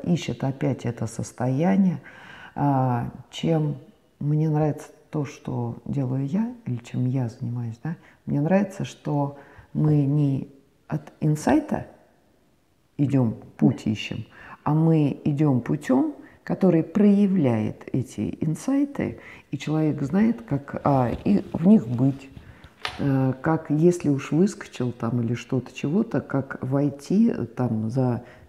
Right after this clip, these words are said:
пять минут, час, ну, максимум день, да, не торчать годами в этом.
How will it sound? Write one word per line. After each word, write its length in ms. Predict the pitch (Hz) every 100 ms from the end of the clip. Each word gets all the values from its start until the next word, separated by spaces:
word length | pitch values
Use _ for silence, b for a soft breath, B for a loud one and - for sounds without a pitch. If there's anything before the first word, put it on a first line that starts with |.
| -
пять 260 | 160 175
минут, 440 | 185 131 123 117 -
час, 280 | 151 160 -
ну, 80 | 117
максимум 580 | 117 117 - 113 113
день, 340 | 110 104 98 - _
да, 200 | - 160
не 160 | 151 123
торчать 480 | - 127 - 156 120
годами 540 | 131 127 131 120 110
в 80 | 104
этом. 260 | 104 -